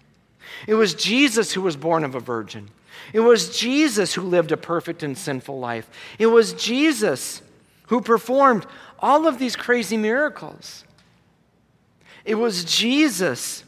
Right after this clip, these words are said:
who willingly went to the cross to die a torturous death. It was Jesus who was raised from the dead.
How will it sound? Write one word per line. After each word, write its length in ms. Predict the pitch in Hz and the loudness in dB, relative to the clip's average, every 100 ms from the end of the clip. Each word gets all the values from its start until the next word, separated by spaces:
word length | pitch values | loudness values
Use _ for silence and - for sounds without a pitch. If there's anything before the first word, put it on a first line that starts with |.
| _ _ _ _ | _ _ _ _
who 140 | - 240 | -4 -2
willingly 640 | 202 214 262 285 247 202 | 6 6 8 4 4 2
went 200 | 185 190 | 2 0
to 80 | 190 | -4
the 100 | 185 | -8
cross 540 | - - 220 202 147 | -10 -6 -2 0 -2
to 120 | - 175 | -6 -4
die 300 | 180 196 208 | 0 2 2
a 180 | 180 | -2
torturous 680 | 170 - 220 240 - 202 165 | -4 -4 -4 -4 -2 -2 -4
death. 500 | 151 196 247 - - _ _ _ _ _ _ _ _ _ _ _ _ _ _ _ _ _ - | 0 2 2 -2 -14 _ _ _ _ _ _ _ _ _ _ _ _ _ _ _ _ _ -4
It 80 | |
was 280 | 208 220 165 | 2 4 2
Jesus 960 | - - 247 302 214 165 139 - - - _ _ _ _ _ _ _ | -4 -4 0 0 -2 -8 -10 -14 -16 -18 _ _ _ _ _ _ _
who 100 | 147 | -4
was 240 | 190 185 143 | 2 2 2
raised 460 | 160 190 208 - | 0 2 2 0
from 200 | - 190 | -4 -4
the 80 | 175 | -4
dead. 480 | 147 165 180 151 110 | -2 0 0 -4 -10